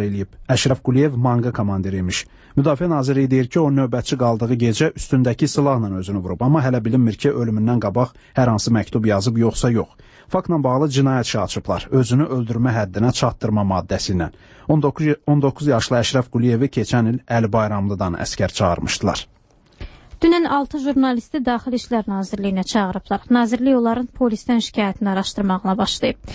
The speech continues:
Speaker 2: Bu haqda Nazirliyə çağırılanlardan biri Yeni Müsavat qəzetinin baş redaktoru Rauf Arifoğlu məlumat verib. Rauf Arifoğlu deyir ki, jurnalistlərin etiraz aksiyasında polis nəinki qəzetin əməkdaşlarını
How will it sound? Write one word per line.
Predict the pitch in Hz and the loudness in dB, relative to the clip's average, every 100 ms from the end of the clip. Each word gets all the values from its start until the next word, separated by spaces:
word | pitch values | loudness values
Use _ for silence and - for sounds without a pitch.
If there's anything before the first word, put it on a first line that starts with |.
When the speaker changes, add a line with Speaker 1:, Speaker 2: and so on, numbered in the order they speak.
| - - - | -12 -4 0
Speaker 2:
Bu | |
haqda | 339 - 349 | 0 0 -2
Nazirliyə | 320 254 247 294 | 0 0 0 -2
çağırılanlardan | - 262 240 240 240 240 262 254 | 0 -2 0 0 2 0 2 0
biri | 226 190 185 | 0 -2 0
Yeni | 220 | 2
Müsavat | 226 - 226 220 | 2 2 0 -2
qəzetinin | - 208 202 240 240 | -2 -2 0 2 2
baş | 220 - 214 | 2 -2 -4
redaktoru | 220 - - 233 | -4 -2 0 2
Rauf | 214 208 | 2 2
Arifoğlu | 220 214 - 208 190 185 | 0 -2 -2 -4 -2 -4
məlumat | 170 170 185 - | -4 -4 -4 -2
verib. | 240 - - - - - | -4 -6 -18 -18 -16 -2
Rauf | 302 330 349 | 0 2 0
Arifoğlu | 302 302 285 247 | -2 -2 -2 0
deyir | 277 | 0
ki, | 269 311 | 0 -4
jurnalistlərin | 277 254 247 240 - 247 277 262 | -2 2 2 0 -2 0 0 0
etiraz | - 262 233 | -2 -2 -2
aksiyasında | 240 - 233 208 226 233 285 | -4 -4 -6 -4 -2 0 0
polis | 254 247 262 | 0 0 0
nəinki | - 269 302 269 220 - _ - | 0 2 4 2 0 -8 _ -2
qəzetin | 220 202 220 208 | 0 0 2 2
əməkdaşlarını | 196 190 196 - 202 202 | 0 0 -4 0 0 0